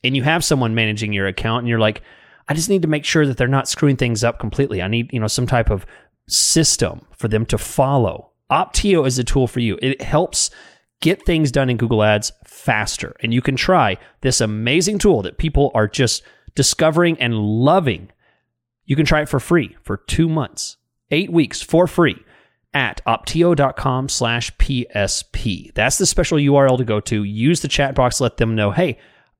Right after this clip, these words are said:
I want an extra month. Chris said I can have it. I heard about it on the Paid Search Podcast," and they'll give it to you 'cause they're those kind of people. Amazing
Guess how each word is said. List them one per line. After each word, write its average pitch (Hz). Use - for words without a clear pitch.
I 147
want 196
an 104
extra 143
month. 120
Chris 170
said 120
I 101
can 92
have 131
it. 98
I 139
heard 156
about 127
it 110
on 104
the 104
Paid 120
Search 104
Podcast," 123
and 101
they'll 90
give 117
it 131
to 123
you 117
'cause -
they're 85
those 95
kind 90
of 87
people. 82
Amazing 120